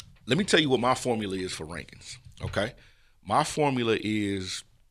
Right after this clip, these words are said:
it, it starts with production. 'Cause to me, you can't be a legit collegiate prospect if you aren't productive at something in high school, okay?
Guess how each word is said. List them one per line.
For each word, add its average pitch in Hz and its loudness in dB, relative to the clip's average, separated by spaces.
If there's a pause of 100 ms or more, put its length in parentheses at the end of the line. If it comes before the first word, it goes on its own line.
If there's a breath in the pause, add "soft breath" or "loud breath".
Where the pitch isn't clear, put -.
(1120)
it, 123 -2
it 117 4
starts 156 2
with 127 -2
production. 87 -2 (280)
'Cause 107 -2
to 110 -4
me, 123 0
you 113 -4
can't 131 0
be 110 -2
a 104 2
legit 92 -2
collegiate 98 -4
prospect 95 -6
if 90 -10
you 101 -6
aren't - -8
productive 90 -8
at 85 -6
something 87 -6 (720 loud breath)
in 110 0
high 117 2
school, 69 -4 (340)
okay? 92 -6